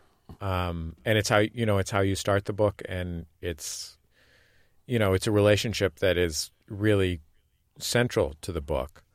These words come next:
Um, and I wonder, like, w-,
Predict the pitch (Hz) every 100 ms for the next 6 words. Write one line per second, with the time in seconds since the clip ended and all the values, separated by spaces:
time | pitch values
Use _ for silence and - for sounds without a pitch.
0 | _ _ _ _ _ - 95 95 92 90
1 | - _ _ _ _ _ _ _ _ 139
2 | 123 120 123 - _ _ _ _ _ _
3 | _ - - - 131 135 165 175 170 165
4 | - 135 127 - - _ _ - -